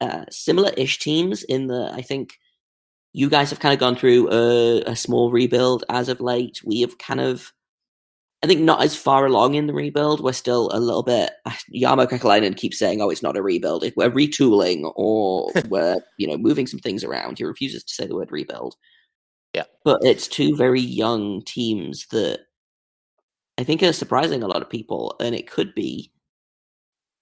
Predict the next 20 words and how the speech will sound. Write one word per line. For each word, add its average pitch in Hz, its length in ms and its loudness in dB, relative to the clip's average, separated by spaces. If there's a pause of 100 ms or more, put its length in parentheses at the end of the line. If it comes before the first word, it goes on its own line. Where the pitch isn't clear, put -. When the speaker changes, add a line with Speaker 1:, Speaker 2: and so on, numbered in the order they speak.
Speaker 1:
I 147 80 4
have 165 180 6
a, 165 260 6
I 131 60 2
have 147 120 0
a 147 40 0
feeling 113 420 0
that - 120 -14
this 117 120 -4
game 110 240 0
might 117 200 -4
be 120 80 -2
one 101 160 -2
of 90 100 -2
those, 73 340 -2
like, - 180 -8
six - 300 -6
five 80 460 -4
nightmare 85 460 -4
games. 120 520 -8